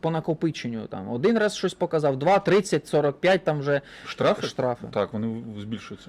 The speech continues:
Speaker 1: Ага, ну, мабуть, що це
Speaker 2: Збільшуються.
Speaker 1: був перший,
Speaker 2: Наступний,
Speaker 1: перший раз.
Speaker 2: наступний факт буде ще дорожчим для Ніколи, а потім ще і
Speaker 1: Ну, а
Speaker 2: ще.
Speaker 1: ти що б зробив?
Speaker 2: На місці кого?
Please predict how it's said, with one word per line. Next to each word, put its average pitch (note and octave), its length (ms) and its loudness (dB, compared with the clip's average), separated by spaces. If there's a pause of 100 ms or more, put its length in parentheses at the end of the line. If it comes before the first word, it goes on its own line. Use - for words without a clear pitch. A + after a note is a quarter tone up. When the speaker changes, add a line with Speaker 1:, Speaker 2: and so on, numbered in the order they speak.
(160)
Speaker 1:
Ага, D3+ 520 4
ну, E3 120 0
мабуть, E3+ 280 4
що A3+ 120 2
це - 40 -4
Speaker 2:
Збільшуються. G3 220 4
Speaker 1:
був F3+ 80 4
перший, G3 340 6
Speaker 2:
Наступний, G3 220 6
Speaker 1:
перший F#3 280 4
раз. B2+ 320 2
Speaker 2:
наступний E3 460 0
факт G3 300 4
буде C#3 240 0
ще C#3 200 2
дорожчим G2 460 2
для G2+ 360 2
Ніколи, C#3 580 2
а G#2 40 4
потім G#2 360 -4
ще - 300 -6 (300)
і - 80 -8
Speaker 1:
Ну, A#3+ 80 6
а D4 100 8
Speaker 2:
ще. E4+ 100 0
Speaker 1:
ти C4 120 6
що B3 160 2
б G3+ 60 0
зробив? D3+ 340 -2 (760)
Speaker 2:
На A#2+ 100 4
місці C3 260 2
кого? F#2 300 0